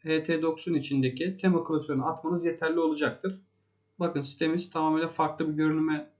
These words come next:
büründü. Daha renkli bir site oldu artık. Siz de kendi web sitenize ait, e, öğrencilerinize ve kurslarınıza hitaben ekleyeceğiniz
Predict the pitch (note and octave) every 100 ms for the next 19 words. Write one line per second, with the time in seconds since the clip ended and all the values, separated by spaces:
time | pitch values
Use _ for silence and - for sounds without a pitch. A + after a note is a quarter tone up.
0 | _ _ _ C3+ A2+ A#2 D3 F#3+ - _
1 | _ _ _ _ _ _ _ _ _ _
2 | _ _ _ _ _ _ _ _ _ _
3 | _ _ - C#3+ D3+ D#3 - _ _ _
4 | _ _ _ _ _ _ _ _ _ _
5 | _ _ _ _ _ _ _ _ _ -
6 | C3 C3 D#3 C3 - - A#2+ G#2 G#2 G#2
7 | - F#3+ - _ _ _ _ - F#3+ F3+
8 | G#3+ - - E3 F#3 G3 F3 F#3+ - -
9 | F3+ F3 F#3+ F#3+ D#3+ C#3+ C3 - _ C3
10 | C3 B2+ B2+ B2+ - _ _ _ _ _
11 | - - _ C#3+ D3 D#3 D#3 D#3 E3 D#3+
12 | F#3+ F3 - C#3 - D3 C#3 E3 G3+ A3
13 | - _ - C3 C#3+ C3 C3 B2+ - -
14 | _ _ _ _ _ - C#3 C#3 C#3+ C3+
15 | C3+ B2 -